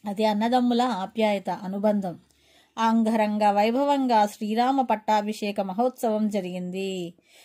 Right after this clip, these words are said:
యువరాజుగా ఉండవలసిందిగా శ్రీరాముడు లక్ష్మణుణ్ణి కోరాడు, కానీ అతడు ఎంత మాత్రం ఒప్పుకోలేదు.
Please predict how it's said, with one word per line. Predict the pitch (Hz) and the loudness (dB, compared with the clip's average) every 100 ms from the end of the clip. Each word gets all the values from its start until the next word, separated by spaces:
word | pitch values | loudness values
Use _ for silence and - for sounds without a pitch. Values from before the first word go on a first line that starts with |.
| _ | _
యువరాజుగా | 233 240 247 254 254 262 254 | 0 2 4 2 4 6 6
ఉండవలసిందిగా | 240 226 220 220 214 220 208 202 196 220 | 4 2 2 2 0 -2 -2 2 4 2
శ్రీరాముడు | - 202 214 226 214 202 | -2 -6 0 2 2 0
లక్ష్మణుణ్ణి | 220 196 - 226 226 214 208 | 0 -2 -2 0 0 0 -2
కోరాడు, | 208 196 185 185 185 | -2 -2 0 0 -2
కానీ | 185 175 185 262 220 - - - | -2 -2 0 -2 -2 -6 -20 -4
అతడు | 226 226 226 | -2 0 0
ఎంత | 202 208 226 226 | 0 2 2 2
మాత్రం | 214 190 185 202 269 | 0 0 -4 -2 -2
ఒప్పుకోలేదు. | 302 220 220 226 214 190 175 170 | 0 -2 -4 0 2 2 -2 -8